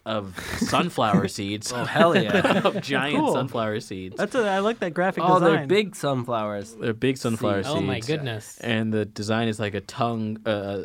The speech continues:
Speaker 1: a, su-, a sun sticking its tongue out.
Speaker 4: It's
Speaker 1: And
Speaker 4: out of control.
Speaker 2: Yeah, like
Speaker 1: Yeah.
Speaker 2: a
Speaker 4: It,
Speaker 2: sun, like the sun
Speaker 4: it's
Speaker 2: and
Speaker 4: like the
Speaker 2: stars.
Speaker 4: Sublime logo.
Speaker 2: Yeah.
Speaker 1: Exactly.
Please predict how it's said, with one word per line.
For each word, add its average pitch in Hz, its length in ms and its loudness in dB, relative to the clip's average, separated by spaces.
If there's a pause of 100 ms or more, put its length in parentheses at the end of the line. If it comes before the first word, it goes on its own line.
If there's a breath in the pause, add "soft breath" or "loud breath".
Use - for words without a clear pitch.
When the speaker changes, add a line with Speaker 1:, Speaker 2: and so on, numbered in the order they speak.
Speaker 1:
a, 107 80 -10
su-, - 360 -4
a 117 80 -6
sun 120 600 -2
sticking 113 340 -6
its 98 180 -8
tongue 113 320 -6
out. 73 320 -10
Speaker 4:
It's 104 140 -8
Speaker 1:
And 101 140 -4
Speaker 4:
out 156 100 2
of 160 100 -2
control. 127 460 -8 (180)
Speaker 2:
Yeah, 139 200 -6
like - 160 -4
Speaker 1:
Yeah. 170 80 -4
Speaker 2:
a 160 100 -2
Speaker 4:
It, 156 60 0
Speaker 2:
sun, 160 260 0
like 139 260 -6
the 131 300 -6
sun - 300 -8
Speaker 4:
it's 139 60 -6
Speaker 2:
and 135 40 -4
Speaker 4:
like 151 140 -2
the 139 60 -2
Speaker 2:
stars. 135 120 -2
Speaker 4:
Sublime 135 420 -2
logo. 110 440 -10 (200)
Speaker 2:
Yeah. 262 300 -4
Speaker 1:
Exactly. 127 640 -2